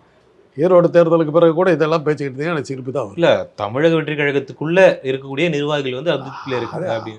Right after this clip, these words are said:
Speaker 2: அப்படின்னு.
Speaker 1: அது கட்சிக்குள்ளார அதிருப்தி இருக்குதுன்னா கட்சி வளருது.
Speaker 2: பணம் வாங்கிட்டு தான் வந்து
Speaker 1: அது, அந்த மாதிரிலாம், அது மாதிரிலாம்
Speaker 2: பதவி
Speaker 1: வருதுங்கிறது பார்க்கும்போது தான் கொஞ்சம் வளருதுன்னு அர்த்தம்.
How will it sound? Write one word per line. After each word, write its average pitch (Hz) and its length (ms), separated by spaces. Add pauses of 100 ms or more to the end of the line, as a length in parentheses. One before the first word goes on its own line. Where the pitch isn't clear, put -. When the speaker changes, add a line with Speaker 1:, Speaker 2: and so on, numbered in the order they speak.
(280)
Speaker 2:
அப்படின்னு. 110 40
Speaker 1:
அது 95 240
கட்சிக்குள்ளார 196 420
அதிருப்தி 208 460
இருக்குதுன்னா 220 380
கட்சி 202 220
வளருது. 190 340
Speaker 2:
பணம் 147 300
வாங்கிட்டு 131 340
தான் 135 160
வந்து 123 600
Speaker 1:
அது, - 140
அந்த 120 180
மாதிரிலாம், 240 240
அது 208 260
மாதிரிலாம் 240 320
Speaker 2:
பதவி 226 160
Speaker 1:
வருதுங்கிறது 220 320
பார்க்கும்போது 208 400
தான் 240 120
கொஞ்சம் 220 240
வளருதுன்னு 208 480
அர்த்தம். 147 360